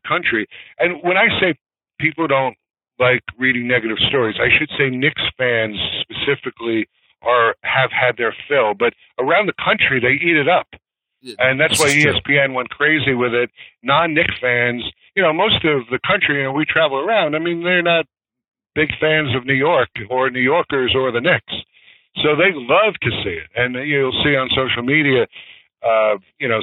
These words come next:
Speaker 1: some tweeting about how dysfunctional they are and, and, like, gleefully tweeting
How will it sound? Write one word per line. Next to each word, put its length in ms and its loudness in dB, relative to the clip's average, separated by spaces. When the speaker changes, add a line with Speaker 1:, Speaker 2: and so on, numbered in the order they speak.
Speaker 1:
some 280 -2
tweeting 500 2
about 280 2
how 340 2
dysfunctional 680 0
they 140 2
are 340 2
and, 160 -6
and, 200 -10
like, 200 -4
gleefully 720 0
tweeting 320 0